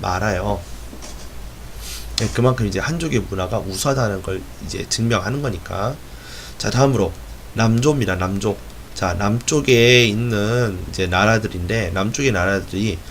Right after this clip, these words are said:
강남을 개발하기 시작해요. 자기네는 먹고 살아야 될 거 아니야. 자, 그런데 우리 중국 이렇게 땅 보면은 강이 두 개가 있다고 했어. 하나는 황하, 하나는 양자강 또는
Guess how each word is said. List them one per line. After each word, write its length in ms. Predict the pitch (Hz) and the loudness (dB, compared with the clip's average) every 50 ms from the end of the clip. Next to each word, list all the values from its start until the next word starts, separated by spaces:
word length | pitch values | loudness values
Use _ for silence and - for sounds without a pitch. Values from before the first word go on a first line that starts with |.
| - - - - - - - - | -16 -16 -16 -18 -18 -16 -14 -10
강남을 640 | - - - 113 117 127 131 143 139 135 117 107 101 | -6 -2 0 2 2 4 4 4 4 4 2 0 -2
개발하기 420 | - - 98 90 101 101 98 92 | -2 -4 -2 0 0 0 0 0
시작해요. 380 | 87 - - - - - 90 90 | -2 -4 -6 -6 -6 -6 -6 -4
자기네는 400 | - - - 151 180 196 170 123 | -2 0 0 0 2 2 0 0
먹고 220 | 98 - - 120 | -2 -4 -6 -6
살아야 200 | - 143 151 170 | -4 -2 -2 -2
될 120 | 165 - - | -2 -4 -4
거 100 | - 90 | -2 -4
아니야. 280 | 87 87 85 87 95 - - - - - - - - - - - - - - - - - - - - - - - - - - - | -2 -2 -4 -6 -6 -8 -12 -16 -18 -18 -18 -18 -18 -16 -16 -16 -16 -16 -16 -16 -16 -14 -14 -14 -14 -16 -16 -16 -16 -16 -10 -2
자, 100 | - 113 | 0 2
그런데 320 | 120 139 151 147 117 104 | 2 4 4 6 6 6
우리 240 | 110 110 113 117 113 | 6 4 2 0 0
중국 380 | - - 120 123 - 156 147 | 0 0 2 2 2 2 2
이렇게 140 | 117 95 - | 0 0 0
땅 240 | - - 143 151 143 | 0 2 2 2 2
보면은 480 | 120 101 92 98 98 120 139 123 95 87 - - - - - | 0 -2 -2 -2 0 0 0 -2 -2 -4 -8 -12 -14 -14 -10
강이 320 | - - - 120 127 127 | -6 0 2 2 2 2
두 140 | 127 - 110 | 2 0 2
개가 200 | 107 135 131 117 | 4 4 4 4
있다고 240 | 92 - - 92 90 | 0 -2 -2 -2 -2
했어. 200 | 87 - - - | -2 -6 -6 -8
하나는 500 | - - - 139 147 151 170 180 190 190 190 - - - - - - - - - - | -6 -4 0 2 2 4 4 2 2 0 -2 -8 -14 -16 -16 -16 -16 -16 -16 -16 -12
황하, 400 | - - - 151 139 107 87 90 87 - - - - - - - - - - - - - - - - - - - - - - - - - - - - - - - - - - | -6 -4 -2 0 2 2 0 0 -2 -8 -12 -14 -14 -14 -14 -14 -14 -14 -12 -12 -12 -14 -14 -16 -16 -16 -16 -16 -14 -14 -14 -14 -14 -14 -14 -14 -14 -14 -14 -14 -14 -14 -8
하나는 600 | - - 156 156 156 160 165 170 170 175 180 185 185 - - - - - - - - - - - - | -2 2 4 4 6 6 4 2 2 2 0 -2 -6 -10 -12 -12 -12 -12 -14 -14 -14 -14 -6 -2 0
양자강 520 | 104 101 110 110 107 123 113 - 85 87 - - - - - - - - - - - - - - - - - - - - - - - - | 2 4 4 4 6 4 4 4 2 -4 -4 -8 -10 -12 -14 -14 -14 -16 -16 -16 -18 -16 -16 -16 -16 -14 -14 -14 -14 -14 -14 -14 -14 -8
또는 320 | - 104 110 117 139 - | -4 0 2 2 2 2